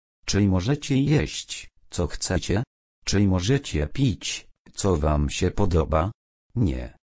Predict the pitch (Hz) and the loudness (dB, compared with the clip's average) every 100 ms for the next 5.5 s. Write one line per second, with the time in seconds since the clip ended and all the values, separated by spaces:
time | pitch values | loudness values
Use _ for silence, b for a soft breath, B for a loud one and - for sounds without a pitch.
0 | _ _ - 95 101 92 90 127 - 104 | _ _ -4 0 2 2 0 -2 -2 -2
1 | - 80 71 76 104 71 65 - - - | 0 0 -2 -2 0 0 -4 -8 -12 -16
2 | - _ 107 123 127 - - 82 - 92 | -20 _ -4 -4 -4 -8 -4 -4 -2 -2
3 | 123 _ _ _ - 117 67 62 - _ | -2 _ _ _ -2 0 0 -4 -12 _
4 | _ _ _ 101 95 139 147 - 95 80 | _ _ _ -2 0 0 0 0 0 0
5 | 71 80 76 71 - | -2 -2 -2 -4 -12